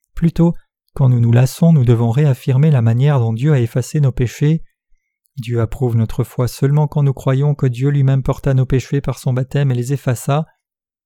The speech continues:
Parce que nous sommes tous humains, il est possible que nous péchions,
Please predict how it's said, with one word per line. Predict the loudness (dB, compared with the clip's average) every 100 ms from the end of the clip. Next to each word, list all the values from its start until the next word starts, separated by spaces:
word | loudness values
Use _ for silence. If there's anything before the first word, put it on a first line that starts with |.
| _ -8
Parce | -6
que | -4
nous | -4 -2
sommes | -4 -4
tous | -6 -6 -2
humains, | 0 0 -6 _ _ -6
il | -2 0
est |
possible | 0 -2 -4 -2
que | 0
nous | 0
péchions, | -2 -4 -2 -4